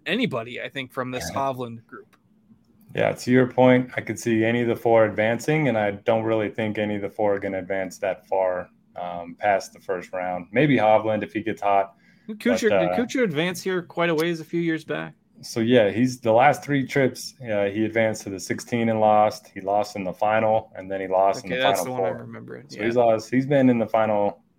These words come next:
Speaker 2: four two times in a row and then sixteen three times in a row. So good course history, obviously a Pete Dye guy.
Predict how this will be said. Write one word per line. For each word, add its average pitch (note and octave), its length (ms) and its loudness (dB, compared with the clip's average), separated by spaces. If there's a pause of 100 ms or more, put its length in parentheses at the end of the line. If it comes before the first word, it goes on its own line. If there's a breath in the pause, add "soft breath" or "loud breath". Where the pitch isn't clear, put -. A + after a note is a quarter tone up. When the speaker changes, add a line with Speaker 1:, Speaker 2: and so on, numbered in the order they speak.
(180)
Speaker 2:
four G2 300 2
two A#2+ 200 -6
times G2+ 300 0
in G2 80 -4
a F#2+ 40 -6
row F#2+ 340 2
and F2 120 -6
then E2+ 240 -10 (300)
sixteen F#2 640 -6
three F#2 180 -6
times E2 320 -4
in D#2+ 80 -12
a D#2+ 40 -12
row. D#2+ 220 -8
So F2 320 -2 (480 loud breath)
good C3+ 180 6
course C3+ 240 6
history, B2+ 320 8
obviously A#2 400 8
a G#2+ 40 2
Pete A2 220 -2
Dye G2 200 4
guy. F#2+ 340 2